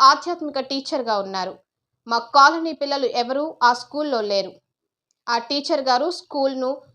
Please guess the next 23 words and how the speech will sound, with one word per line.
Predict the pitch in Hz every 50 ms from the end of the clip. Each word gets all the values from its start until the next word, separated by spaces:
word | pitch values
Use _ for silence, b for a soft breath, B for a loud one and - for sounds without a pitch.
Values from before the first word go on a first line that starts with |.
| _ _
స్కూల్ | - - - 339 381 392 415 381 381
చుట్టూ | 392 302 - 349 311
ఉన్న | 294 294 285 277
స్థలాన్ని | 285 - - 277 254 247 294 330 320 254 -
ఆక్రమించి | - 226 247 254 - - 302 285 254 233 233 233 - 302 349 427 427 - -
చర్చ్ | 285 269 - - 269
నిర్మించాలనే | 254 254 262 262 269 285 269 277 294 262 240 233 226 226
దురుద్దేశంతో | 208 202 240 247 269 233 226 262 254 254 - 254 233 226 - 220 214 226 b b b b b b -
వారు | 233 233 233
ప్రయాణాన్ని | 233 - 254 247 269 294 302 302 277 254 240 233 269
కొనసాగిస్తున్నారు. | 262 - 233 233 240 233 - 262 233 202 208 - - - 214 208 202 190 190 190 - _ _ _ _ _ _ _ _ _ _ _ _ _ 226
ఇదేమిటని | 233 208 247 262 294 320 311 - 302 294 302 320 -
అడిగిన | - 277 269 269 302 302 294
మా | 285 277 262
కాలనీ | 269 - 285 277 294 320 311 311 302
ప్రజలపై | 285 285 269 262 262 269 262 262 - 247 240 247 B B B B B B -
అక్రమ | 294 339 339 - 415 403 370 320
కేసులు | 311 - 285 285 294 294 294 247 285
బనాయిస్తున్నారు. | 302 240 233 226 254 269 277 247 - - - 220 190 180 180 175 - - - _ _ _ _ _ _ _ _ _ _ _
ఈ | 247 254 247
విషయంపై | 233 262 247 - 320 294 285 269 294 320 392
కాలనీ | - - - 277 262 285 302 302 294 277
వాసులుగా | 262 247 240 247 - 254 240 226 233 226 240